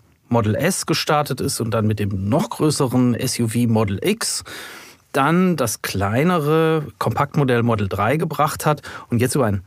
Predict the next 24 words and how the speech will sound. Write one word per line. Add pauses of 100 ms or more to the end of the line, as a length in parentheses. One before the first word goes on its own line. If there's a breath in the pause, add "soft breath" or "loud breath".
(160)
noch
kleineres
Auto
nachdenkt, (400 loud breath)
das
entspricht
eigentlich
dieser
ganz
traditionellen, (320 loud breath)
äh,
Logik
in
der
Autoindustrie, (380 loud breath)
dass
man
Innovationen (260 loud breath)
ganz
oben
in
der
Oberklasse
einführt,